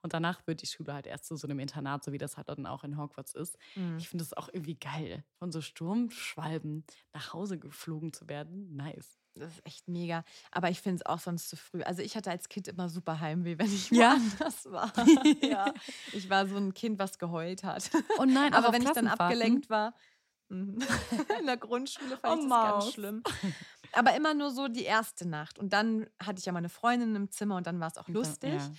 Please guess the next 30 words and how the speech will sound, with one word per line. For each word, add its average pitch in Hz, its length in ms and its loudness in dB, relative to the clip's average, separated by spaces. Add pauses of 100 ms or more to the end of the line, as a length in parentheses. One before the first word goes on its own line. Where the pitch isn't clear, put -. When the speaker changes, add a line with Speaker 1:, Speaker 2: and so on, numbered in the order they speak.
(240)
Speaker 2:
Aber 208 180 4
tatsächlich 208 560 -6
war 196 120 2
ich 202 100 -4
jetzt - 480 -10
schon 220 220 0
jemand, 208 280 0
der 180 140 -2
voll 196 340 -2
an 156 200 -4
zu 165 180 -10
Hause 156 320 -8
gehangen 151 340 -10
hat, 156 140 -14
so - 100 -10
richtig - 460 -12
arg. 147 320 -8 (380)
Also 220 180 4
ich 147 60 0
Speaker 1:
Mhm. - 60 -2
Speaker 2:
hab 202 100 -4
immer 247 160 4
lieber 226 180 4
Freundinnen 220 540 2
bei 185 100 0
mir 190 220 2
übernachten 160 500 -6
lassen 151 300 -8
als - 240 -14
Kind, 170 260 -8